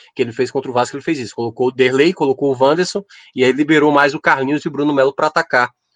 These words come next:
no final do jogo. Então, o próprio Chamusca, ele vai ter um pouco de resistência, até em ideias interessantes que ele terá,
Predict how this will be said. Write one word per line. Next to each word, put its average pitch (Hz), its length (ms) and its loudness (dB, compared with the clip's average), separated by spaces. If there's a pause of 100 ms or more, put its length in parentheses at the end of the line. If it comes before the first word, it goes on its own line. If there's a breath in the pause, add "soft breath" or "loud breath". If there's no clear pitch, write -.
no 131 80 -8
final 135 260 0
do 151 100 -4
jogo. 107 260 -6 (300 soft breath)
Então, 196 360 2 (280)
o 196 140 -2
próprio 214 380 0
Chamusca, 156 680 -2
ele 156 160 -4
vai 165 160 2
ter 175 100 -4
um 165 40 0
pouco 170 240 -4
de 175 80 -2
resistência, 165 640 -4
até 202 320 0
em 240 120 -4
ideias 131 420 2
interessantes 147 600 -2
que - 80 -4
ele 160 120 -8
terá, 120 360 0